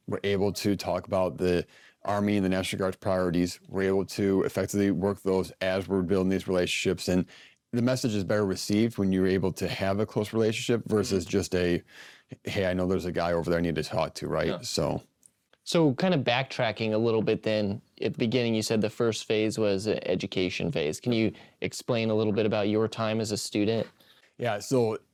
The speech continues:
Speaker 1: it was an amazing opportunity. This is something that's unique. All the services have fellows,
Speaker 2: Mm-hmm.
Speaker 1: okay?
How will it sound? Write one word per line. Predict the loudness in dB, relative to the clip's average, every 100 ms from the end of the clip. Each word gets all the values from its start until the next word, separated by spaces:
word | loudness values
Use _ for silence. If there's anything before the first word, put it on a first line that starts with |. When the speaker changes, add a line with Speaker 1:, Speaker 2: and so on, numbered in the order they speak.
| 0
Speaker 1:
it | 2
was | 4
an | 4
amazing | 2 2 0
opportunity. | 0 -2 0 0 -2 -2
This | -2 0
is | 0 0
something | 0 2 2
that's | 0 0
unique. | 2 4 2 0 -8 -16 -20 -20 -20 _
All | 0 2
the | 2
services | 0 2 2 2 0 0
have | -2 -2 0 -2 -2 -8 -20 _
fellows, | -2 -2 -2 -4 -8 -10 _
Speaker 2:
Mm-hmm. | -8
Speaker 1:
okay? | -2 -2